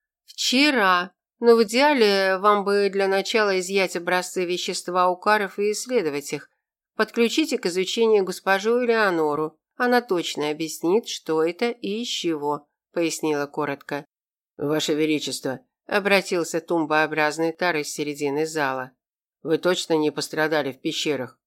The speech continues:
Я наместник. У меня лары в поселениях с ума сходить начали после сообщения о вашем исчезновении. И сейчас все беспокоятся, здоровы ли вы».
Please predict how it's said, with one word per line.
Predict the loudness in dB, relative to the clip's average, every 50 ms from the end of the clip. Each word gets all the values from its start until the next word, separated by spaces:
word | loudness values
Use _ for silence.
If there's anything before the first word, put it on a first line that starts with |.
| _ _
Я | -4 0 0 2
наместник. | 2 2 2 2 0 0 -2 -4 -6 -8 -8 -10 _ _ _ _ _ _ _
У | -2 0 2
меня | 2 4 4 4 4
лары | 4 4 2 0 -2
в | -6
поселениях | -6 -6 -4 -2 0 0 2 0 0 -2 -4
с | -4 -2
ума | 0 0 0 0
сходить | 0 -2 -6 -4 -4 -4 -4
начали | -4 -4 -4 -4 -6 -6 -8
после | -6 -6 -6 -8 -6 -6 -8
сообщения | -6 -4 -4 -4 -4 -4 -6 -4 -2 0 0 0 0
о | 0
вашем | 0 -2 -2 -2 -4 -6 -6
исчезновении. | -6 -6 -8 -8 -6 -6 -6 -6 -8 -8 -10 -12 -12 -12 -14 -16 _ _ _ _ _ _ _ -10
И | -8 -8
сейчас | -6 -4 -4 -2 0 -2 -2 -2
все | -2 -4
беспокоятся, | -6 -6 -6 -10 -6 -8 -6 -4 -2 -2 0 0 -2 -4 -6 -6 -6 -6
здоровы | -8 -8 -8 -6 -6 -4 -4 -4 -4 -4
ли | -2 -2 -2
вы». | -2 -2 -4 -8